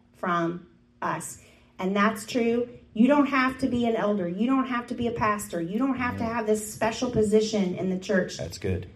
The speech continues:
Speaker 1: to say, "God, flee from me."
Speaker 2: Yes.
Speaker 1: Every single one of you who has accepted Jesus as your Lord and Savior and has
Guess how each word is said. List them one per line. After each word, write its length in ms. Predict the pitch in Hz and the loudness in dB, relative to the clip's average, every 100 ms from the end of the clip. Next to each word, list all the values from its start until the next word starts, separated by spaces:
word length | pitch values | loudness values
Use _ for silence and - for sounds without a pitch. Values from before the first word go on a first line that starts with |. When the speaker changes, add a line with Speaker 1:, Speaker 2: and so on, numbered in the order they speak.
| - _ - | -20 _ -4
Speaker 1:
to 140 | 233 | -2
say, 280 | - 233 208 | 2 4 6
"God, 240 | 214 202 - | 6 6 2
flee 280 | 214 202 - | 2 2 2
from 180 | 202 | 2
me." 320 | 175 170 151 - - | 2 -2 -6 -14 -20
Speaker 2:
Yes. 240 | - - | -20 0
Speaker 1:
Every 440 | 240 240 240 277 277 | 4 6 6 2 2
single 420 | - 302 285 262 | 0 2 4 4
one 260 | 247 240 | 4 2
of 140 | 247 247 | 0 0
you 220 | 262 269 | 2 2
who 160 | 247 226 | 4 6
has 360 | 196 196 - | 6 2 -2
accepted 880 | 202 185 - - 226 - - 285 220 | -6 -6 -6 -2 -2 -2 -4 -4 -4
Jesus 540 | - 226 233 220 226 214 | -4 -2 -2 -2 -2 -2
as 220 | 196 196 | -2 -2
your 100 | 190 | 0
Lord 420 | 185 196 208 214 | 0 2 4 4
and 200 | - 214 | 2 -2
Savior 460 | - 214 190 185 175 | -2 -2 0 -2 -4
and 180 | 175 180 | -4 -4
has 160 | 180 | -4